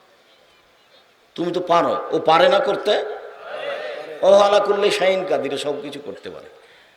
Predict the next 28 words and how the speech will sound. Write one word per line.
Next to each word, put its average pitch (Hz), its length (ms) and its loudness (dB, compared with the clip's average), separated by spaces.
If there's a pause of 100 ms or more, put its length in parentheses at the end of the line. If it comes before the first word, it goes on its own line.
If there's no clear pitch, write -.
(280)
আমার 170 300 0
মতো 175 260 -2
নিঃস্ব 165 360 -2
মানুষের 160 440 -4
অবস্থা 151 380 -4
যদি 147 260 -4
এরকম 147 280 -4
করতে 139 280 -8
পারে, 127 340 -6 (140)
তা 160 140 -8
তো 339 100 -14
সবই 147 320 -12
পারে, 110 280 -10
আরো 117 260 -12 (160)
সব 143 240 -8
কিছুই 151 300 -12
পারে। 87 220 -14 (380)
ও 156 160 4
আলা 214 280 6
কুল্লি 208 340 0
শাইইন 165 320 -4
কাদির, 147 320 -4
তিনি 170 160 -10
সর্বশক্তিমান। - 1040 -12 (3750)
সম্মানিত 127 600 -2
দিনী 117 280 -4
ভাই 95 240 -6
বোন, 76 260 -12